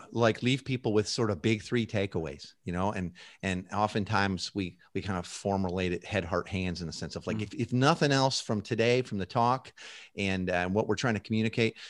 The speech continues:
Speaker 1: don't miss these three things. And as always, people can get this as a download. Like, we, we kind of type this up and, and we'll send it to you. Just go to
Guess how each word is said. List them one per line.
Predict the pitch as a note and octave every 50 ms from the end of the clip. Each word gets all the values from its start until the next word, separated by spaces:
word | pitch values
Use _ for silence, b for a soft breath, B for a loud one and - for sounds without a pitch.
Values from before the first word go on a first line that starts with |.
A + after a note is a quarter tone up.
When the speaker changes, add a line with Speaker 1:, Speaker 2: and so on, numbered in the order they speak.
| B B A2
Speaker 1:
don't | G#2 C#3 C#3 E3 G#3 F#3+ D#3
miss | D3 D3+ D#3 D3 - -
these | A2+ G#2 A#2+ B2+ C3 C#3 C#3 B2 - -
three | - - B2+ B2+ A2+
things. | G#2 - - A#2 G#2+ F2+ D#2 E2+ F2+ F2+ - - B B B B B
And | B B2+ C3
as | B2 A2+
always, | C#3+ C#3 D#3+ D3 -
people | - D#3 D3+ D3 D3+
can | - A2+ A2+
get | G#2+ C3 B2+
this | - A#2+ -
as | - G2+ -
a | E2+
download. | D2+ - F2 F2 F#2+ A2+ B2+ C3 C#3 D3 C#3+
Like, | G2 F2+ F2+ - -
we, | G#2+ G2+
we | G2 - G2+ -
kind | - A#2+ G2
of | F2+ - _ _ -
type | A#2 A2+ G#2+ -
this | - G#2 - -
up | A#2+ A#2 C3 - -
and, | F#2+ F2 E2+
and | F#2 F#2 F2
we'll | F2+ F2+
send | - - - A2 A2+
it | A#2+ -
to | - C3+
you. | C3 C3 B2+
Just | A#2+ - - -
go | - A2+ G#2
to | G2 F2+